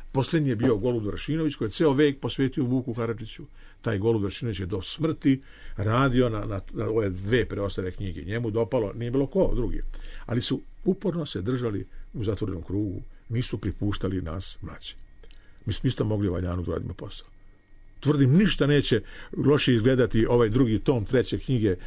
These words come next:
o jeziku književnosti, što će profesor Milanović da uradi, od onoga što je Golub Vršinović uradio, knjigu prethodnu, prethodnu pre petnaest godina objavio.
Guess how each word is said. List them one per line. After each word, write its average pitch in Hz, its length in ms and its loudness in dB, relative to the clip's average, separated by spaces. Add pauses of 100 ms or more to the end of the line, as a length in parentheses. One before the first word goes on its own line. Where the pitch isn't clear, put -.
o 104 100 -2
jeziku 107 300 4
književnosti, 107 460 0
što - 60 -6
će 104 140 0 (220)
profesor - 240 6
Milanović 104 280 6
da 95 60 4
uradi, 101 320 2 (320)
od 101 140 2
onoga 120 240 4
što 98 120 -2
je 90 40 0
Golub 92 200 0
Vršinović - 400 0
uradio, - 360 -4 (260)
knjigu 87 240 -2
prethodnu, - 460 -6 (220)
prethodnu 139 440 4
pre 113 200 0
petnaest 82 360 -2
godina - 300 -6
objavio. - 240 -10